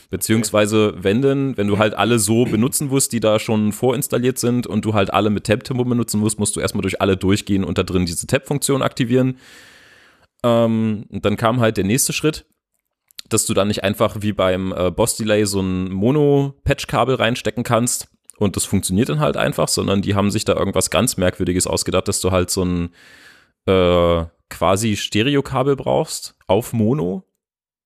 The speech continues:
Oder es funktioniert auch mit einem Stereokabel, aber das Stereokabel musst du dir umlöten,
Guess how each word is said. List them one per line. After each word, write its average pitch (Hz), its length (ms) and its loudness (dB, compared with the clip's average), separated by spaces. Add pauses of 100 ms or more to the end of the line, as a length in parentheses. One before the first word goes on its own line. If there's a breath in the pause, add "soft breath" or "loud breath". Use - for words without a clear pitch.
(640)
Oder 104 160 2
es 98 100 0
funktioniert 107 380 0
auch 117 100 0
mit 113 180 0
einem 135 100 -4
Stereokabel, 127 800 0
aber 107 420 2
das - 260 -4
Stereokabel 107 600 0
musst 104 220 -2
du - 20 -4
dir 95 160 -2
umlöten, 131 640 -2